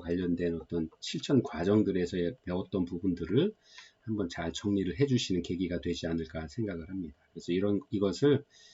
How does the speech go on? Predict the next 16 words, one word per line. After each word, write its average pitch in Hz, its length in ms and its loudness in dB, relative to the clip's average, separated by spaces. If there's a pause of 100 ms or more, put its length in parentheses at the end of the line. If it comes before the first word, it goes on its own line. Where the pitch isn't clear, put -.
(140)
중간 107 380 4
과제로 98 680 4 (120)
여러분들한테 85 720 -2
제-, - 140 -14 (160)
제출을 90 420 -6
해드리고 107 600 0 (1200)
중간고사는 123 840 8
이제 98 160 2
팔 220 220 4
주차가 - 1400 0
중간고사가 95 840 2
될 87 180 -6
것 90 120 -6
같습니다. 76 600 -4 (180)
그래서 90 240 -6
여러분들이 101 800 6